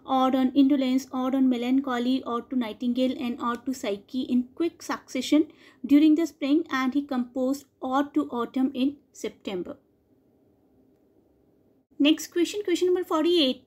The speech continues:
Pope's the Rape of the Lock was published in seventeen hundred twelve in how many cantos? The correct option is two cantos, option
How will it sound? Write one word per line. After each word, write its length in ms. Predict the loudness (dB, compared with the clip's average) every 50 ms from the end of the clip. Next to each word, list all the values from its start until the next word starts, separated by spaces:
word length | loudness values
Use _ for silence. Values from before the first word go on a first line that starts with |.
| _ _ -4
Pope's 560 | -2 -2 -2 -2 -4 -8 -16 -18 -18 -18 -20 _ _ _ _ _
the 80 | -2 0
Rape 180 | 0 0 2 0
of 180 | -2 -2 0
the 100 | 2 2
Lock 320 | 4 4 2 0 -4 -8 _ -10
was 340 | -6 -4 -2 -2 -2 -4 -4
published 520 | -4 -4 -4 -4 -2 0 0 0 0 0
in 160 | 0 2 2
seventeen 600 | 2 2 0 -2 0 -2 -2 0 2 2 2 2
hundred 400 | 2 -2 -6 -6 -4 -4 -6 -6 -8 _ _
twelve 380 | _ -6 -4 -2 -2 -2 -4 -6 -8
in 280 | -4 0 0 0 0 0 -6 -20 -20 -20 _ _ _ _ -2
how 100 | 2 2
many 240 | 4 4 4 4 2
cantos? 600 | 2 0 -2 -2 -2 -4 -4 -2 0 0 -2 -2 -4
The 100 | -6 -6
correct 400 | -4 -4 -2 -2 -2 -4 -6 -8
option 500 | -8 -8 -8 -8 -8 -4 -2 -2 -2 -2
is 240 | -2 -2 -4 -4 -6 _ _ _ _ _ _ _
two 220 | 4 4 6 6 4
cantos, 500 | 2 -2 -6 -6 -6 -4 -4 -4 -4 -6 -8
option 600 | -8 -8 -8 -8 _ -8 -4 0 0 0 0 0